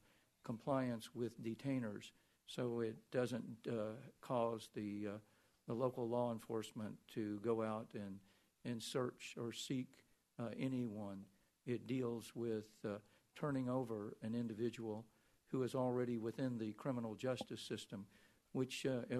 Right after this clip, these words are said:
of the state, which means they've already been arrested.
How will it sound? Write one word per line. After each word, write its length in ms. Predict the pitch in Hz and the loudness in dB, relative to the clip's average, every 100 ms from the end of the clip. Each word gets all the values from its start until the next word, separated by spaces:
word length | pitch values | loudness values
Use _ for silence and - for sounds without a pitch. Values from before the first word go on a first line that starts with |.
| 123 | 2
of 140 | 120 | 0
the 80 | 113 | -2
state, 360 | - 151 117 - | 0 2 2 2
which 220 | 123 - | -2 0
means 220 | 139 127 | 0 2
they've 140 | 131 120 | 2 4
already 300 | 127 123 120 | 6 4 4
been 160 | 120 | 2
arrested. 500 | 113 123 123 - 113 | 2 2 2 0 -6